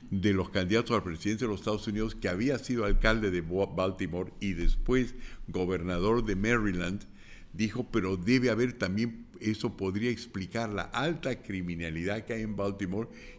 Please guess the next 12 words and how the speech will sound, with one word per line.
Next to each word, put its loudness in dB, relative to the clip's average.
y 0
efectivamente, 0
fue, -2
lo, 0
lo -2
que 0
logró -2
es -2
identificar -2
las -4
casas -2
pobremente 0